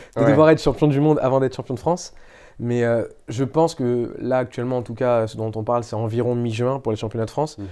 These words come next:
Speaker 2: S'ils ont lieu, euh, bon, évidemment, je compte les gagner. Et du coup, ce serait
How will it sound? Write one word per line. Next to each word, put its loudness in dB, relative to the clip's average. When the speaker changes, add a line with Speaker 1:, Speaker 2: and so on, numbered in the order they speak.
Speaker 2:
S'ils -4
ont 0
lieu, 2
euh, -4
bon, -6
évidemment, -6
je -8
compte -10
les -8
gagner. -4
Et -10
du -8
coup, -4
ce -6
serait -4